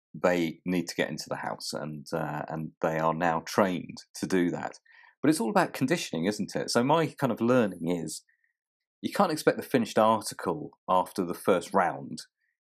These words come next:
There's got to be this repetitive kind of nature to the whole cycle. Yeah, I mean, four days, I think, is quite swift for a bird of little brain. <laughs> But, um, <laughs> but only, you know, uh,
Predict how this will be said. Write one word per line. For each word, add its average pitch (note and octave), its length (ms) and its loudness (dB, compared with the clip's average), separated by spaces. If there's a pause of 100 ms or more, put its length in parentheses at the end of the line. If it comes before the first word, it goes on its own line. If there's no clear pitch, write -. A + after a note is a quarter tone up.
(340)
There's G#2+ 140 0
got - 220 2
to - 60 -10
be A2+ 120 4
this G2+ 240 0
repetitive - 800 -4
kind F2+ 220 -2
of E2+ 220 -6
nature F#2 600 -2 (320)
to F2 380 0
the F2 80 2
whole E2 220 -2
cycle. F#2 600 -2 (520)
Yeah, - 220 4 (160)
I - 60 2
mean, A#2+ 280 0 (280)
four C3 180 6
days, G2 300 4
I F#2 80 0
think, F#2+ 220 -6
is F#2+ 80 -4
quite - 260 2
swift - 520 -2
for F2+ 340 0
a - 100 -4
bird F#2 320 0
of D#2+ 100 -10
little G2+ 220 0
brain. A2 460 0 (300)
<laughs> - 440 -4
But, D3 220 4 (100)
um, B2 160 6 (520)
<laughs> - 120 8 (1600)
but C#3 120 2
only, D3+ 400 6
you D#3+ 200 2
know, G#2+ 160 4
uh, - 220 2